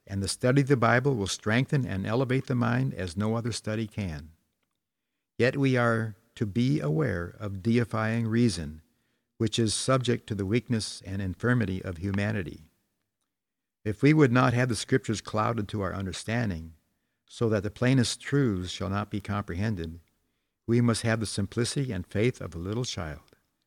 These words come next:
ready to learn and beseeching the aid of the Holy Spirit. A sense of the power and wisdom of God and of our inability to comprehend his greatness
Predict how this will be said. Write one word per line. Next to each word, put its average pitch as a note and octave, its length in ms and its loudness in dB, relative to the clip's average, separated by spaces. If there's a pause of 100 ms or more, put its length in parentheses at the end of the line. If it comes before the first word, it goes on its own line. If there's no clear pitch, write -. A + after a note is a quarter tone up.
(160)
ready A2+ 280 4
to D#3 180 2
learn G#2 480 2 (840)
and G2 140 -2
beseeching C3 540 2
the G#2+ 160 2
aid A#2 280 4
of F#2 160 -8
the F2 80 -8
Holy G2 280 -2
Spirit. C#2 440 -10 (1000)
A G2 120 -2
sense C#3+ 360 4
of C3+ 120 2
the C3 80 0
power C3 420 0
and A2 240 -4
wisdom B2 340 2
of B2 160 0
God G#2+ 540 -2 (540)
and G2+ 160 -2
of G2+ 120 -2
our A2 220 2
inability C3+ 680 0
to G#2+ 120 -6
comprehend A2 640 -2
his G#2+ 220 -4
greatness A2 640 -2